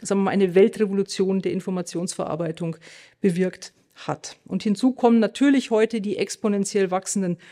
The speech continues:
Speicherkapazitäten, Verarbeitungskapazitäten, die es so noch nie gegeben hat. Ja, also man kann es ideengeschichtlich auch so ausdrücken, die seit der frühen Neuzeit verfolgte Vision,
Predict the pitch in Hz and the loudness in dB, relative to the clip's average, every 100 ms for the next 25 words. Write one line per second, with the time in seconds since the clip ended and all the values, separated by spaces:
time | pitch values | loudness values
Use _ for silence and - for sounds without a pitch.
0 | - - - 180 294 269 240 220 208 220 | -16 -16 2 4 6 4 2 0 -2 -4
1 | - 214 214 190 185 - 208 196 202 - | -4 -4 -2 -6 -6 -4 -4 -2 -6 -6
2 | 202 - 175 - - 196 196 190 190 180 | -8 -6 -6 -6 -6 -4 -2 -2 -4 -6
3 | - 202 196 202 - - - _ 190 185 | -6 -2 -2 -2 -6 -20 -20 _ -4 -2
4 | 202 196 196 180 185 165 202 202 190 170 | 0 2 0 -2 -8 -2 0 0 0 -2
5 | - - - _ - _ _ - 185 151 | -4 -12 -14 _ -20 _ _ -2 0 0
6 | - _ _ 214 233 233 294 311 254 220 | -4 _ _ 6 6 6 4 4 2 2
7 | 262 247 254 226 - 170 202 - 294 - | 2 2 -4 -4 -6 -4 -4 0 -2 -2
8 | 285 262 214 220 196 196 285 - 247 - | 2 4 6 4 2 2 0 4 2 2
9 | 233 311 330 247 247 - 226 - 214 214 | 2 4 6 4 2 -2 -6 -4 -2 2
10 | 220 220 190 196 175 175 202 262 | 2 0 -2 0 0 0 2 2